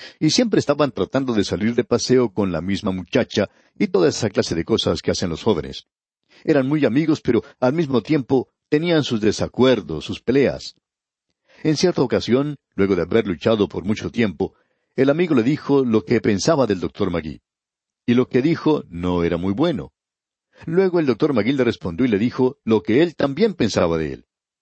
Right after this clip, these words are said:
Y eso tampoco era muy bueno. Pero de pronto, el doctor Magui dijo, "¿Sabes? Tú eres la mejor prueba que tengo de que yo soy un hijo de Dios." Y a esto su amigo le preguntó, "¿Y qué quieres decir con eso?"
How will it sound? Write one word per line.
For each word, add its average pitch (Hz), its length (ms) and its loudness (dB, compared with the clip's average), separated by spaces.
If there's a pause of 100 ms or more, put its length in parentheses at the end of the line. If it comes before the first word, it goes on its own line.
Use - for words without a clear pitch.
Y 95 180 0
eso 110 440 -2
tampoco 104 540 0
era 123 100 2
muy 131 140 2
bueno. 147 400 -2 (520)
Pero 160 180 4
de 139 80 2
pronto, 151 420 0 (480)
el 131 120 0
doctor 131 280 0
Magui 120 260 2
dijo, 127 400 0
"¿Sabes? 165 420 0 (560)
Tú 143 140 2
eres 147 240 0
la 107 140 2
mejor 120 460 0
prueba 135 440 2
que - 160 -10
tengo 139 480 0 (280)
de 95 180 0
que 87 240 -2
yo 110 200 2
soy 120 460 0
un 104 220 -2
hijo 107 280 2
de 85 140 -2
Dios." 73 400 -10 (760)
Y 120 120 0
a 147 80 4
esto 135 320 0
su - 140 -6
amigo 113 280 4
le 98 80 0
preguntó, 85 540 -2 (520)
"¿Y 120 120 2
qué 135 120 0
quieres 139 240 2
decir 113 280 0
con 175 160 0
eso?" - 280 -4